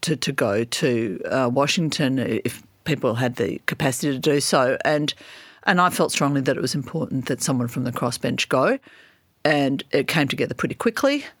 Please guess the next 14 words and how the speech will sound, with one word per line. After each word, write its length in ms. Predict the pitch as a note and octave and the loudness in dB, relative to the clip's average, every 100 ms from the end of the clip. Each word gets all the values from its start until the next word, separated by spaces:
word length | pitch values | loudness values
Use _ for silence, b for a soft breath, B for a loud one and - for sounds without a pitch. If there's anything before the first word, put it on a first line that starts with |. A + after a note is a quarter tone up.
| _ _ - | _ _ -4
So 500 | - C#3 C3+ B2+ - - - | 2 2 2 -2 -6 -12 -2
there 160 | C#3 | 0
were 80 | C3 | 2
members 520 | C3+ C3 B2+ C3 - - | 0 0 0 -2 -4 -4
of, 500 | C#3 B2+ B2+ - - _ B B B B B B - | 0 0 0 -4 -14 _ B B B B B B -16
there 200 | F#3+ - | -8 -4
was 100 | - | -2
a, 320 | - - - | -2 -2 -4
someone 240 | - C3+ A2+ | -2 -2 -2
from 120 | B2 | 0
the 40 | |
Labor 220 | D3 F3 | 2 0
Party, 560 | E3 E3+ D#3+ D#3 D3+ A2+ | 2 2 4 2 2 0
a, 120 | - | -4